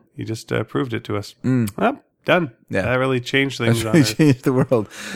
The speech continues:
Speaker 2: Yeah, no, nothing like that. And then, um,
Speaker 1: If you'd done this a little earlier, we might not have had to have the Crusades.
Speaker 2: And I believe the,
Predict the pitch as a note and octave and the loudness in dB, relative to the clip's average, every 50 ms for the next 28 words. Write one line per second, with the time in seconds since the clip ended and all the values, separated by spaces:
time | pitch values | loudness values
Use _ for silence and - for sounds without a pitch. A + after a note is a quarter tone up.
0 | E3 - - - A2 A2 A2+ A2+ G#2+ G#2+ A#2+ A#2+ C3+ A#2+ A2 G2 G2+ F#2+ F2+ - | -10 -6 0 2 2 4 6 6 4 4 4 2 2 0 2 2 2 2 2 2
1 | B2+ C3 D3 E3 E3+ D#3+ D#3 D3 C#3 C3 B2 A#2 A#2 A2+ A2+ B2 B2+ C#3 C#3+ D3 | 2 4 6 6 6 4 4 4 4 4 2 2 0 0 0 2 2 2 2 2
2 | C#3+ C3 - C#3+ D3 C3+ C3 C#3 E3 E3+ D#3+ C#3+ C3 B2+ B2 B2 A#2 B2 B2+ B2 | 0 -2 0 0 2 4 4 4 4 6 6 4 4 4 4 2 2 2 0 2
3 | B2+ A#2+ A#2+ A#2+ A#2+ A2+ - B2+ A#2+ A#2 A#2 A2+ A#2 A#2 A#2 A#2 A#2 A#2+ - - | 2 2 4 2 2 0 0 0 0 2 2 2 2 0 0 -2 -4 -8 -6 -6
4 | B2 A#2 - C3+ C3+ C3 A#2+ A2+ - - _ - C3 C3 C3+ C3+ C3+ B2 B2+ C3 | -6 -4 0 0 0 0 -2 -4 -8 -12 _ 0 2 4 4 4 4 4 4 2
5 | C3 C3+ D#3+ G3 A#3 C4 C4 B3 - - D#3 C3+ C3 B2 A#2+ - - | 4 4 4 4 4 2 2 0 0 0 2 4 4 4 2 0 -4